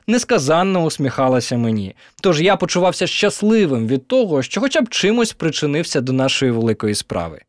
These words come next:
На тисяча вісімсот сімдесят другий сімдесят третій навчальний рік Львівська політехніка вже набрали двісті дев'яносто одного майбутнього залізничника.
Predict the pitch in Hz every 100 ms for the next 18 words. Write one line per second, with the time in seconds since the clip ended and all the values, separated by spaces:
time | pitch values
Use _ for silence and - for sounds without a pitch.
0 | _ _ _ _ - 170 165 175 160 170
1 | 160 156 175 - 151 - 151 151 180 156
2 | 165 127 123 139 135 131 160 - 170 127
3 | 123 131 - 156 139 156 214 285 - -
4 | - 175 254 302 233 - 185 185 233 277
5 | 233 196 139 131 202 214 135 143 190 156
6 | 120 147 - 139 135 135 - 143 147 123
7 | 127 175 190 151 127 107 131 135 127 127
8 | 135 135 131 117 - 113 104